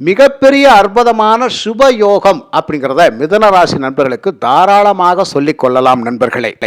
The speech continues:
அப்ப ராசியிலேயே சந்திரனும் குரு பகவானும் இணைந்திருக்கிற இந்த பாக்கியம் அப்படிங்கிறது நமக்கு சகல விதத்திலும், சகல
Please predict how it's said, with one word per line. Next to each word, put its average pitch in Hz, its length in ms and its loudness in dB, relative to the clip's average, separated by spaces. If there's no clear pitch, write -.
அப்ப 175 340 2
ராசியிலேயே 247 760 4
சந்திரனும் 196 720 -2
குரு 170 160 -6
பகவானும் 165 560 -4
இணைந்திருக்கிற 165 760 -6
இந்த 170 220 -4
பாக்கியம் 151 640 -6
அப்படிங்கிறது 131 460 -10
நமக்கு 135 380 -12
சகல 220 560 -4
விதத்திலும், 160 480 -10
சகல 185 480 -4